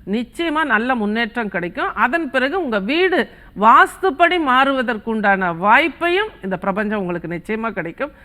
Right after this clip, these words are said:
நன்றி, வாழ்த்துக்கள் நற்பவி. நேயர்கள் எல்லாருமே யாரெல்லாம் வியாபாரம் பண்றீங்களோ, இந்த நம்பரை பயன்படுத்திக்கங்க. நல்லா இருங்க. நன்றி.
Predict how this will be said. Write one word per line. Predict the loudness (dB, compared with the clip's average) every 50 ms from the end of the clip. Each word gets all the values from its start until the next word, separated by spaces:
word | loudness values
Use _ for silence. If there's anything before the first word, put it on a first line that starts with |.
| -20 -14 -6
நன்றி, | -4 -2 0 0 0 -2 -2 -4 -4
வாழ்த்துக்கள் | -4 -2 -2 -2 -2 -2 -4 -8 -8 -2 0 2 2 2
நற்பவி. | 0 -2 -4 -4 -6 -8 -8 -8
நேயர்கள் | -8 -6 -2 2 4 4 4 2 2 0
எல்லாருமே | 0 0 2 4 4 4 4 2 0 -2 -4 -4 -8 -18 -20 -10 0
யாரெல்லாம் | 4 6 8 8 8 6 4 4 4 4 4
வியாபாரம் | 6 6 6 6 6 4 4 4 0
பண்றீங்களோ, | -2 -2 -2 -4 -2 -2 -2 0 0
இந்த | 0
நம்பரை | 0 0 0 0 0 2 2 2 0 -2 -6 -16 -10 -4 -2
பயன்படுத்திக்கங்க. | 0 0 0 0 -2 -4 -4 -6 -8 -10 -8 -6 -4 -4 -2
நல்லா | -2 -2 -2 -2 -2
இருங்க. | -2 -4 -6 -8 -6
நன்றி. | -6 -6 -6 -6 -8 -14